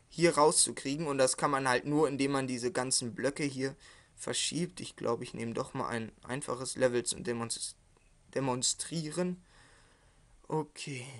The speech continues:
Dann seht ihr hier, ich muss den hier bewegen, den nach oben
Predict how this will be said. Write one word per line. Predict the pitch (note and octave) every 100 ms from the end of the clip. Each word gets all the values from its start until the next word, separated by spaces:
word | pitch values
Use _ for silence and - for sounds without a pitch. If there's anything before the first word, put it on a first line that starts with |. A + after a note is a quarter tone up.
| - _ _ _
Dann | - C3
seht | C#3+ D3
ihr | A#2+
hier, | A#2+
ich | A2+ D3+
muss | C3+ -
den | - D#3
hier | D#3+ C#3
bewegen, | B2+ C3+ D#3 F3 F#3 - _ _ _ _
den | - C3
nach | A#2+ -
oben | C#3+ C#3+ C3+ C3